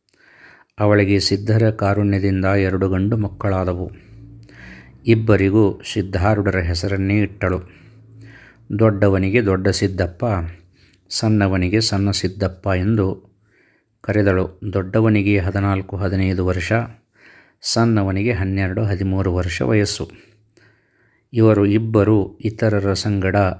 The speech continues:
ಅಲ್ಲಿಕೇರಿ ಹಬ್ಬವನ್ನು ಆಚರಿಸಲು ಸಿದ್ಧಾರೂಢರ ಮಠಕ್ಕೆ ಹೋದರು.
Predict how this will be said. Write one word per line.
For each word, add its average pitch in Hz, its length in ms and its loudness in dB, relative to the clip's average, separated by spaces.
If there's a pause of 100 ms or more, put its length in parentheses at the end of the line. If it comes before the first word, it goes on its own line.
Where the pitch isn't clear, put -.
(220)
ಅಲ್ಲಿಕೇರಿ 107 720 2
ಹಬ್ಬವನ್ನು 98 680 -2
ಆಚರಿಸಲು 101 760 -4 (920)
ಸಿದ್ಧಾರೂಢರ 98 640 0
ಮಠಕ್ಕೆ 90 460 -4
ಹೋದರು. 107 640 -4